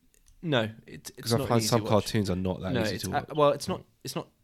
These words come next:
Speaker 1: it's different in the sense that you can sit down and watch a Simpsons episode and it's lighthearted. BoJack Horseman tackles some really
Speaker 2: Right.
Speaker 1: serious issues, but it does it in a very humorous, it's a dark comedy. You know, like I said, really enjoyable, really well done,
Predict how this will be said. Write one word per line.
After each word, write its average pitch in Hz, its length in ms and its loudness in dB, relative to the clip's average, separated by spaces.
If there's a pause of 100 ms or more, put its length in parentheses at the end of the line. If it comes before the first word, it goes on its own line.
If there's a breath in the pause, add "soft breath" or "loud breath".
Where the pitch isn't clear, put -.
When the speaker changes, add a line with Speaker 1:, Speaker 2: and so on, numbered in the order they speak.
(440 soft breath)
Speaker 1:
it's - 160 -12
different 170 320 -4
in 143 60 -4
the 135 80 -4
sense 131 180 -4
that 123 80 -10
you 120 80 -6
can 127 100 -6
sit 131 120 -6
down 131 120 -2
and 123 80 -4
watch 123 140 -8
a 113 40 -8
Simpsons 107 360 -6
episode 104 300 -6
and 104 100 -6
it's - 140 -12
lighthearted. 101 680 -8
BoJack 127 320 -2
Horseman 107 400 -8
tackles 104 380 -14
some 113 120 -10
really 113 120 -6
Speaker 2:
Right. 110 80 -10
Speaker 1:
serious 107 440 -8
issues, - 420 -14
but 110 120 -8
it 104 60 -10
does 127 200 -2
it 117 40 -8
in 110 80 -8
a - 20 -6
very 107 200 -8
humorous, 110 440 -12
it's 131 140 -12
a - 40 -12
dark 196 280 0
comedy. 95 420 -10 (580 soft breath)
You 135 80 -4
know, 107 140 -2
like 113 160 -4
I 120 60 -6
said, 107 200 -6
really 120 200 -4
enjoyable, 104 600 -8
really 110 200 -10
well 104 200 -8
done, 92 380 -8